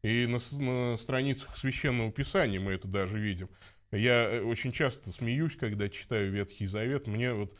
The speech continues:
э, ну, мне з-, з-, забавно наблюдать за этими настоящими людьми. Помните, Иаков пришёл, э, видит колодец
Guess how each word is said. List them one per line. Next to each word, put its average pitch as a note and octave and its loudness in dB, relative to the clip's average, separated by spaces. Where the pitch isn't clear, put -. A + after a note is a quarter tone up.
э, G2 -6
ну, B2+ 0
мне D3+ 4
з-, C3 0
з-, A#2+ -8
забавно E3+ 10
наблюдать C#3+ 6
за A2 2
этими G#2+ 0
настоящими C3+ 2
людьми. B2 2
Помните, E3+ 4
Иаков C3+ 4
пришёл, C3 4
э, F#2+ 0
видит B2 0
колодец A#2+ 2